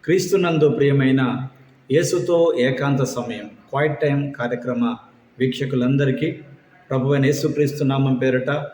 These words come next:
విజన్ క్యూటీ ఫెలోషిప్ తరఫున ప్రత్యేక వందనాలు, శుభాలు తెలియజేస్తూ నేటి ధ్యాన కార్యక్రమానికి మిమ్మల్ని ప్రేమతో ఆహ్వానిస్తున్నాం. ప్రియులారా, నేటి ధ్యానం కొరకే ఏర్పాటు చేయబడినటువంటి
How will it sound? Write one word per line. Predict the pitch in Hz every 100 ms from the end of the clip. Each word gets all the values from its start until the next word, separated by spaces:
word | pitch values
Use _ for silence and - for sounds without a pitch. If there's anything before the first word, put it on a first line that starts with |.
| - - _ 117
విజన్ | 127 170 165
క్యూటీ | 165 165 156
ఫెలోషిప్ | - 151 175 180 147
తరఫున | - 120 123 120 120 - - -
ప్రత్యేక | 123 - 131 127
వందనాలు, | 107 117 120 127 123 143 - - - _ -
శుభాలు | 120 120 120
తెలియజేస్తూ | - 117 113 117 113 - 175 151 - _ _
నేటి | 139 170 165 139
ధ్యాన | 147 160
కార్యక్రమానికి | 165 147 139 143 127 143 143
మిమ్మల్ని | 127 123 120
ప్రేమతో | 117 120 120 120 113 104 - _ _ 117
ఆహ్వానిస్తున్నాం. | 123 117 113 107 - 107 104 101 -
ప్రియులారా, | 120 117 147 175 - - _ -
నేటి | 165 185
ధ్యానం | 160 139 156 156
కొరకే | 147 135 143 123
ఏర్పాటు | 123 135 131
చేయబడినటువంటి | 123 135 123 120 123 123 127 120 113